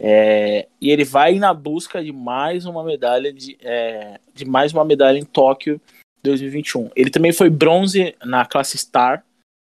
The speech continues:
é, nos Jogos Olímpicos de Londres, né? Então, é, é um cara que tem três medalhas de ouro. É, ele foi quinze vezes campeão do mundo entre as classes Laser e Star.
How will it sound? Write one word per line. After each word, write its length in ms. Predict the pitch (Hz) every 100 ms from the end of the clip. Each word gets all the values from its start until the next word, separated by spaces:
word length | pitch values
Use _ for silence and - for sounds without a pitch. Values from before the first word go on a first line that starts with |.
| _ -
é, 460 | 131 117 101 92 -
nos 140 | 123
Jogos 240 | 135 131 135
Olímpicos 360 | 123 - 135
de 80 | 151
Londres, 540 | 135 120 151 185 143
né? 240 | 117 110 196 -
Então, 840 | - 107 - 107 110 113 107 104 113 _ _ _ _ _ _ _ -
é, 240 | - -
é 60 | 117
um 80 | 123
cara 180 | 131 123
que 100 | 135
tem 160 | 127
três 320 | 123 - 160
medalhas 380 | 165 139 135 135
de 100 | 127
ouro. 320 | 110 127 165 - _ _ _ _ _ - - -
É, 320 | 120 107 107 _ _
ele 200 | 151 151
foi 280 | - 165 - _ -
quinze 800 | 240 269 285 247 220 247 254 240
vezes 840 | 120 127 147 165 165 170 165 - - _ -
campeão 540 | 143 139 - 139 135
do 100 | 139
mundo 520 | 131 120 131 135 139 - _
entre 240 | 147 131 131
as 100 | -
classes 300 | 127 117 123
Laser 500 | 127 143 156 156 151
e 60 |
Star. 460 | 156 - 107 98